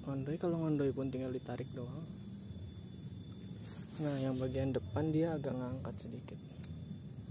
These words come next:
Mungkin karena posisi inner dengan outer terlalu jauh ya. Jarak, jarak dari sini ke sini terlalu jauh.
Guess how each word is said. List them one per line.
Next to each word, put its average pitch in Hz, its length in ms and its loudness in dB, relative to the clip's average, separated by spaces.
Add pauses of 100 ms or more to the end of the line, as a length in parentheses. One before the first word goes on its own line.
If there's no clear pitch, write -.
(880)
Mungkin 143 560 0
karena 131 560 2 (320)
posisi 131 960 4
inner 135 400 0
dengan 131 240 2
outer - 240 2
terlalu 131 320 2
jauh 135 240 4
ya. 135 160 2 (1200)
Jarak, 135 320 0 (480)
jarak 131 320 2 (160)
dari 131 160 2
sini 127 320 -2
ke 131 80 0
sini 139 240 2
terlalu 135 320 -2
jauh. - 160 -2